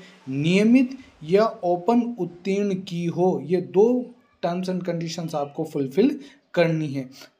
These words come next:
तीसरी terms and condition क्या है? आवेदन के समय आप जो है किसी शासकीय संस्थान या किसी शासकीय संस्थान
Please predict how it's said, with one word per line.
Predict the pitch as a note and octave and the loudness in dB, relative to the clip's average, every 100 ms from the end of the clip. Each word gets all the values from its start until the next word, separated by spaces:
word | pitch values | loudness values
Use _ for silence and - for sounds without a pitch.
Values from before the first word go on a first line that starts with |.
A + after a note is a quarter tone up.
| _ | _
तीसरी | G#3+ A#3+ A#3+ C#4+ | 2 2 4 2
terms | C#4+ A#3+ A#3 A#3+ | 4 4 4 2
and | A#3 A#3 | 0 2
condition | G#3+ G#3+ G#3+ G#3+ G#3+ | 0 -2 0 0 2
क्या | G#3+ G3+ | 4 4
है? | F#3 F#3+ G#3 - - _ E3 | 2 0 -4 -16 -20 _ 0
आवेदन | F#3 G#3 A#3 B3 B3+ B3+ | 2 2 2 6 6 6
के | B3 | 0
समय | A3+ F#3+ D#3+ D#3+ E3+ - _ _ _ - | 0 -2 -2 -2 -6 -10 _ _ _ -2
आप | F3 A3 A3 | 2 2 0
जो | F#3 F#3 E3+ | -4 -4 -4
है | C#3+ F3 F#3 _ _ - | -6 -10 -12 _ _ -8
किसी | G3 - A#3 A#3+ - - | -8 0 2 2 -2 -12
शासकीय | - - F3+ G3 F#3+ - A#3+ | -10 -2 0 0 -2 -2 -2
संस्थान | A#3+ D#3+ E3 - C#3 B2 C#3 - _ _ B2+ | -2 -6 -6 -10 -10 -10 -10 -18 _ _ -10
या | C3 E3+ G#3+ B3+ - _ _ | 0 2 2 0 -10 _ _
किसी | G3 F#3+ A#3 A#3+ - | -4 0 0 -2 -8
शासकीय | - E3 D#3+ E3 A3+ | -4 -2 -2 -2 -4
संस्थान | G#3+ F#3 E3+ - D#3+ E3 | -2 -4 -6 -6 -6 -6